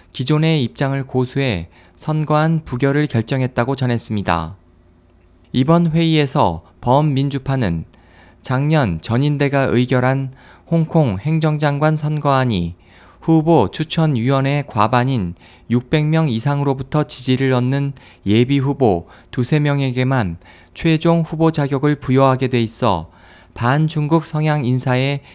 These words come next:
입후보를 차단할 수 있다며 철회를 요구했지만 중국 당국자들은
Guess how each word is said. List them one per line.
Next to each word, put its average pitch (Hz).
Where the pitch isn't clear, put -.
입후보를 143
차단할 151
수 -
있다며 123
철회를 156
요구했지만 123
중국 151
당국자들은 127